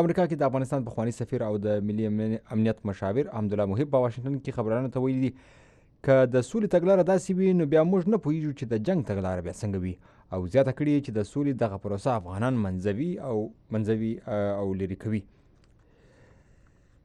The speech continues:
حمدالله محب د امریکا د بهرنیو چارو وزارت، ا، د افغانستان د سولې بیا پخلاینې دپاره خاص استازي په زلمي خلیلزاد هم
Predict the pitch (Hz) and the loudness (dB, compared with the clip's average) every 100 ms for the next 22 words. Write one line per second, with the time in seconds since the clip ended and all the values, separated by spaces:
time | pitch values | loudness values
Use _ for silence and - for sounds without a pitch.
0 | _ - 151 175 202 185 196 170 165 170 | _ 0 2 6 8 6 6 4 4 4
1 | 180 170 139 143 170 156 165 139 123 131 | 4 6 6 4 4 0 0 2 4 2
2 | 139 - 151 147 147 143 143 147 - 120 | 0 0 2 4 4 2 2 -2 -6 0
3 | 110 107 113 110 131 131 117 - 139 123 | 2 2 0 0 0 0 0 -2 -2 -2
4 | 104 101 113 - 98 110 113 135 135 135 | -4 -2 0 0 -4 -2 0 0 2 0
5 | 131 107 - 123 117 131 113 110 127 117 | 0 -2 -2 -2 0 -2 -4 -4 -2 -2
6 | - 101 101 113 110 101 98 120 127 | -2 -2 0 -2 -2 -4 0 2 2